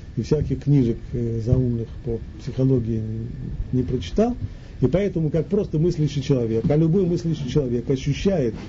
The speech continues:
что он свободен в своих действиях и решениях. Каждый человек знает, что в тот момент, когда он решает поднять руку, он её таки поднимет. И он поднимает её сейчас, потому что он решил это сделать.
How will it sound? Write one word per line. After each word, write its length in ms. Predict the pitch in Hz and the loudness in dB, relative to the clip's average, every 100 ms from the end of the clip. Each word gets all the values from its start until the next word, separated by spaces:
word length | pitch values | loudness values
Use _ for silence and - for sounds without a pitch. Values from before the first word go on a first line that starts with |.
| - - | -10 -10
что 240 | - 190 | 0 2
он 420 | 160 160 165 190 185 - | 4 2 2 -2 -6 -12
свободен 680 | - 139 170 135 139 131 180 | -2 0 2 2 2 2 0
в 40 | 175 | 0
своих 420 | 143 131 143 135 | 0 4 4 6
действиях 480 | 127 131 - 170 190 | 4 4 2 2 2
и 60 | |
решениях. 460 | 202 240 254 185 - | 2 4 4 4 2
Каждый 260 | 175 185 | 2 2
человек 240 | 165 185 147 | 2 2 4
знает, 240 | 143 135 | 4 2
что 120 | 127 | 0
в 40 | 120 | 0
тот 140 | 170 | 4
момент, 240 | 151 160 151 | 4 4 4
когда 240 | 135 143 | 2 2
он 220 | 180 151 | 2 2
решает 400 | 131 131 175 151 | 0 0 0 0
поднять 420 | 143 131 156 196 | 0 2 2 2
руку, 300 | 123 123 147 | 4 2 2
он 80 | 101 | 0
её 160 | 107 - | 2 0
таки 200 | - 202 | -2 -4
поднимет. 500 | 208 185 220 180 135 - - 175 | 0 2 2 2 -2 -8 -2 4
И 40 | |
он 120 | 180 | 6
поднимает 460 | 165 165 175 190 - | 6 6 6 4 4
её 100 | 185 | 2
сейчас, 340 | 165 156 156 | 2 2 0
потому 340 | - 156 175 180 | 0 0 2 2
что 180 | 185 | 2
он 180 | 226 240 | 4 4
решил 240 | 175 139 110 | 2 -2 -4
это 260 | 113 - | -4 -6
сделать. 240 | 104 - | -4 -6